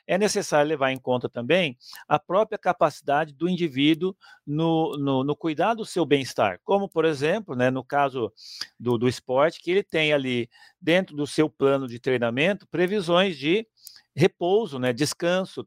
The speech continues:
treinos de recuperamento, de recuperação que se diz, né,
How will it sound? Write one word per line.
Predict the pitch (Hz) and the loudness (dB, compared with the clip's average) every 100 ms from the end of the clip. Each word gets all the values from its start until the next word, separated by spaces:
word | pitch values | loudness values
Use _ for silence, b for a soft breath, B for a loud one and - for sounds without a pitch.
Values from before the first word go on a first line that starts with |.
| - | -4
treinos | 175 202 196 160 | 2 2 2 -2
de | 147 | 0
recuperamento, | 160 160 _ 160 143 123 143 175 180 131 110 B B B | 0 0 _ 0 0 0 0 0 0 -4 -4 B B B
de | 107 131 | -2 0
recuperação | 143 - 151 139 120 151 170 | 0 -2 -2 -2 0 0 0
que | 185 | -2
se | - 113 | -10 -6
diz, | 127 170 143 | 0 0 2
né, | 123 143 | -2 -2